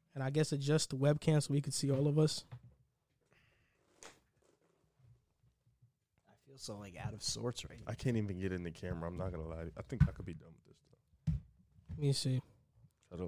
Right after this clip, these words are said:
Speaker 3: like
Speaker 1: I think I have a tripod to put the camera on. I'll probably just put it on that.
Speaker 2: Can this come anymore? Oh, yeah. Look at that.
Speaker 1: Can he?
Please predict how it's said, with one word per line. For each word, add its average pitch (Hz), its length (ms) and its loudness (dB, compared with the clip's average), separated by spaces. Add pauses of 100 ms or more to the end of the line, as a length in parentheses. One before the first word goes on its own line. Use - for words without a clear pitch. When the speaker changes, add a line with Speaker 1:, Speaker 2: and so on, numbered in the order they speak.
Speaker 3:
like - 120 -8
Speaker 1:
I 165 60 6
think 208 200 8
I 202 40 8
have 185 160 6
a 151 40 6
tripod 151 600 4
to - 100 -2
put 151 200 2
the 147 60 -4
camera 139 400 0
on. 127 200 -2 (420)
I'll 147 60 -12
probably 160 240 0
just 143 140 -4
put 147 140 6
it 139 80 2
on 135 160 0
that. 131 220 -2 (2000)
Speaker 2:
Can 113 100 -20
this 131 220 -20
come 113 200 -2
anymore? 107 320 -6 (400)
Oh, 139 120 -2
yeah. 147 160 -4
Look - 420 -18 (160)
at - 0 -
that. 147 100 -20 (400)
Speaker 1:
Can 151 100 -16 (140)
he? 170 440 -14